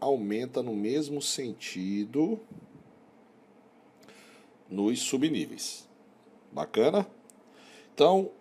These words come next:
diagrama de Pauli. Eu vou apagar essa parte aqui que a gente fez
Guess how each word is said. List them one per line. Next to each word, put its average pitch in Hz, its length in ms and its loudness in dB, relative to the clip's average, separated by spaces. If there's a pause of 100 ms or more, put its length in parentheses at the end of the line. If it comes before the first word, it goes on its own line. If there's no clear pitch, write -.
(960)
diagrama 175 840 6 (140)
de 131 160 -4
Pauli. 92 440 2 (160)
Eu 151 220 2
vou 101 160 2
apagar 87 480 0
essa - 240 -4
parte - 380 -4
aqui 123 360 -4 (920)
que 90 60 -2
a 80 120 0
gente 82 300 -10
fez - 600 -8